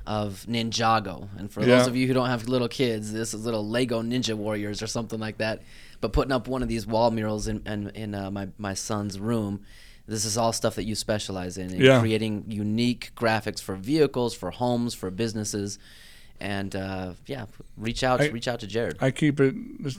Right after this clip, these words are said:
Speaker 2: to my same concept when I did cars. You know, I want people, I did my job. If someone can, will turn their head and create a conversation over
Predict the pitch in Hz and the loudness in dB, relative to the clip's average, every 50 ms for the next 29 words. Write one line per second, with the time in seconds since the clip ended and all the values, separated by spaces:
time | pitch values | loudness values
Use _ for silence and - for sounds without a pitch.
0 | - - - 139 135 127 117 - - 135 131 131 117 - 123 120 120 120 113 - | -6 0 2 4 4 4 4 4 4 4 4 4 2 2 2 2 2 2 2 2
1 | 120 113 - - 120 117 117 113 110 107 110 110 127 - - 113 107 104 101 101 | 2 2 2 0 0 2 2 2 2 2 2 0 0 -2 0 2 2 2 2 0
2 | 107 104 104 107 107 107 - - 113 117 117 117 117 113 - - - - - - | -2 -2 -2 -2 -4 -4 -4 -2 2 2 4 2 2 0 -4 -10 -18 -20 -20 -20
3 | - - - - 127 120 - - 110 107 107 104 101 - - - - - - - | -16 -10 -4 -4 -2 -2 0 0 2 2 2 0 -2 -6 -10 -18 -18 -18 -18 -10
4 | - - 123 127 131 139 139 135 131 123 127 123 117 110 110 107 107 110 110 101 | -2 4 4 6 8 8 6 8 6 6 6 8 8 8 8 8 6 4 2 0
5 | - - 117 110 110 107 - - 110 107 107 - - - - - - 92 98 104 | 0 0 0 2 0 0 0 0 -2 -2 -4 -6 -10 -16 -16 -10 -6 -4 -4 -2
6 | - - 117 117 113 113 107 104 98 101 104 104 101 98 101 101 98 95 - - | 0 2 2 4 4 4 4 2 2 2 2 2 2 2 2 0 0 -2 -6 -12
7 | - - - - - - - - - - - - - - - - 127 113 107 107 | -20 -20 -20 -20 -20 -20 -20 -20 -20 -20 -20 -20 -20 -10 -2 2 4 6 6 4
8 | 104 - 110 110 107 107 101 - - 107 104 98 - - 98 98 98 101 101 101 | 2 2 0 2 2 2 0 2 2 2 2 2 0 -2 -2 -2 -2 -2 -2 -2
9 | 98 95 98 104 | -2 -2 -4 -4